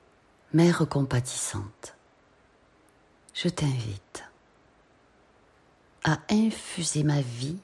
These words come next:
de ta grâce et de tes faveurs.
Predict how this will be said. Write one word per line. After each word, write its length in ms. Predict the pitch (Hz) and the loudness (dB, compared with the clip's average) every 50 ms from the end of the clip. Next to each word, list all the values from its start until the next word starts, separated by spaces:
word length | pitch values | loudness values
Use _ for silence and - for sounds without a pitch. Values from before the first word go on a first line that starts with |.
| _ | _
de 80 | - 143 | -4 -4
ta 180 | - - 131 127 | -2 0 -2 -2
grâce 720 | 123 120 - - 107 104 - - - - - - - - _ _ _ _ _ _ _ _ _ - | -2 -2 -4 -4 -4 -4 -4 -6 -6 -8 -8 -10 -12 -16 _ _ _ _ _ _ _ _ _ 2
et 100 | 165 139 | 2 2
de 140 | 127 135 | 2 0
tes 220 | 127 131 - - 127 | -2 -4 -4 -6 -8
faveurs. 880 | 127 - - - 135 135 127 - - 98 87 - - - - - - | -8 -6 -6 -4 -4 -4 -6 -8 -10 -10 -10 -12 -18 -20 -20 -20 -20